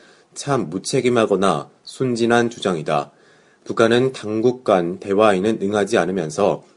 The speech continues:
제재 해제만 요구하고 있다.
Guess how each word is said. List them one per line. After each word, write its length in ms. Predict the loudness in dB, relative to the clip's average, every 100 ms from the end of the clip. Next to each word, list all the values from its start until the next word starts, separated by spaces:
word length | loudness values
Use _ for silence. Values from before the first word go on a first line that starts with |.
| _ _
제재 640 | -2 0 4 6 6 4 -2
해제만 480 | 0 2 2 2 0
요구하고 440 | 0 0 0 -2
있다. 440 | -4 -2 -2 -2